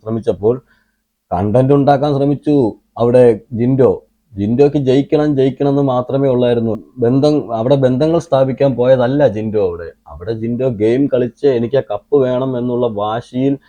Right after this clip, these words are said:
കണ്ടന്റുകൾ ഉണ്ടാക്കിക്കൊണ്ടേയിരുന്നു. അത് negative or positive,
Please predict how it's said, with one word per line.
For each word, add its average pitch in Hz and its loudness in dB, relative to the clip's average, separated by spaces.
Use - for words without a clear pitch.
കണ്ടന്റുകൾ 135 2
ഉണ്ടാക്കിക്കൊണ്ടേയിരുന്നു. 139 2
അത് 104 -8
negative 131 -4
or 147 4
positive, 139 -2